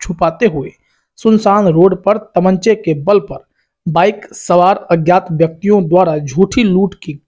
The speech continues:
सूचना कंट्रोल रूम और डायल एक सौ बारह पर दी गई, जिसमें जनपदीय पुलिस की कार्यवाही संतोषजनक रही है।"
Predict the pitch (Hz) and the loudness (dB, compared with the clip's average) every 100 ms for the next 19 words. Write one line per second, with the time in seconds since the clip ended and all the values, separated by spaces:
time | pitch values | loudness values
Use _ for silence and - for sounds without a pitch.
0 | _ _ _ - 247 208 143 185 - 160 | _ _ _ 0 2 2 -4 -10 -8 -6
1 | 165 175 208 175 160 185 - - _ _ | -4 2 2 4 0 0 -8 -18 _ _
2 | _ 180 170 165 175 202 - 180 170 - | _ -2 0 2 2 0 -2 -2 -2 0
3 | 185 156 170 170 - 151 143 214 190 151 | 2 2 2 2 0 -4 -2 0 0 -2
4 | - _ _ _ _ 175 220 196 226 180 | -4 _ _ _ _ 0 2 2 2 2
5 | 180 165 180 214 226 - 202 202 - 165 | 0 0 0 0 -2 0 2 2 -4 -6
6 | 196 - 147 156 160 165 185 156 - _ | -6 -8 -6 -2 0 0 0 -2 -6 _
7 | _ _ _ - 226 220 214 185 - 143 | _ _ _ -2 -2 2 2 2 0 -4
8 | 165 156 147 151 135 190 | -4 -4 -4 -2 0 0